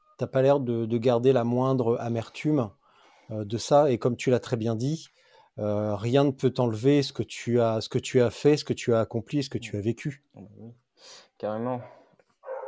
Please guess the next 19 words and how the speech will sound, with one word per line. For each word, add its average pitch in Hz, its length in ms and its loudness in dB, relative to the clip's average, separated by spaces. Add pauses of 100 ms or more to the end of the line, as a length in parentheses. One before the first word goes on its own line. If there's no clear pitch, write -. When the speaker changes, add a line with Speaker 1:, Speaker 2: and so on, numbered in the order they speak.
(280)
Speaker 2:
Carrément, 104 520 -6
euh, - 60 -14 (1400)
j'ai 110 140 -10
des 110 120 -6
souvenirs, 117 420 -4
euh, 104 280 -4
incroyables, 123 420 -2
j'ai 113 160 -6
encore 127 300 -4
du 120 100 -8
mal 127 220 -2
à, 113 180 -4
à - 360 -6
tout, 123 400 -8
à 123 100 -6
tout 127 160 -8
rassembler, 127 880 -4 (440)
et, 107 120 -14
euh, 101 180 -14